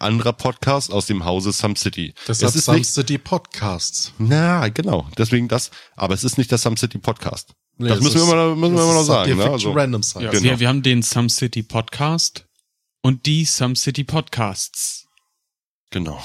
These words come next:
Speaker 2: Das war schon damals auch so ein Ding bei der Namensfindung. Ja, aber lass mal nicht so viel über S R S quatschen. Also ansonsten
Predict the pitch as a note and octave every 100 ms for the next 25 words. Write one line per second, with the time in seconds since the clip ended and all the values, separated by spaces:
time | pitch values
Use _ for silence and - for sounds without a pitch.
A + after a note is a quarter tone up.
0 | - A2+ - A#2+ A#2+ A#2+ A2 A#2 B2 A2+
1 | A#2 A2 A2 G2+ G#2 G2+ F#2+ F#2 G2 -
2 | G#2 D#3 E3+ D3+ E3 - E3+ - C3+ -
3 | D#3+ C3 B2 B2 A#2+ A2 B2 - - -
4 | G#2+ - G#2 F#2+ G2+ G#2+ G2 A2+ A2 -
5 | A2+ G2+